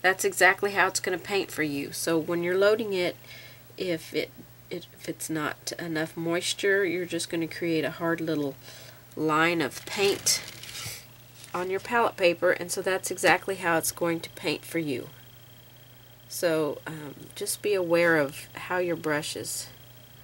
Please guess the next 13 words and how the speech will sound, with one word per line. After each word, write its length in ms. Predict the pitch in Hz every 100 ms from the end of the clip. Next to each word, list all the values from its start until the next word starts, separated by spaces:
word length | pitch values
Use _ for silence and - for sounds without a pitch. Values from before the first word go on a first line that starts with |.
| - - - - - - - - -
is 180 | 196 190
doing 480 | - 180 165 151 -
as 300 | 156 156 -
you 240 | 160 156
are, 300 | - 147 143
um, 220 | 127 - - - - - - - - - - - - - - - - - - - - -
loading 440 | 208 220 175 131
it, 260 | 110 - - -
and 140 | 175 170
that 180 | 180 -
will 100 | 180
help 280 | 190 180
you 320 | 170 165 156